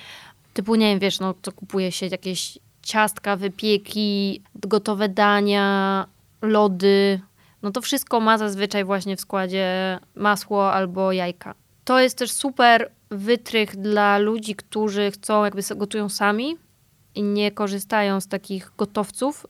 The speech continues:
y, na to, żeby właśnie odżywiać się dużo zdrowiej, bo muszą wybierać te nieprzetworzone rzeczy, takie pierwotne właśnie, z których dopiero później mogą stworzyć coś,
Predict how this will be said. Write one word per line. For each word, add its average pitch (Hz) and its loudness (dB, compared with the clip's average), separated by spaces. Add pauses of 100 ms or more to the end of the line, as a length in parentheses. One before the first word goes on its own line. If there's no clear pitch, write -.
(160)
y, 202 -2
na 208 2
to, 214 -4
żeby 208 -2
właśnie 208 -4
odżywiać 208 -6
się 208 -8
dużo 208 0
zdrowiej, 196 -2
bo 202 0 (680)
muszą 226 0
wybierać 208 0
te 208 2 (300)
nieprzetworzone 208 -2
rzeczy, 202 -2
takie 196 -6
pierwotne 196 -4
właśnie, 175 -8 (680)
z - -10
których 208 -2
dopiero 196 -2
później 196 -2
mogą 190 -2
stworzyć 190 -8
coś, 202 -4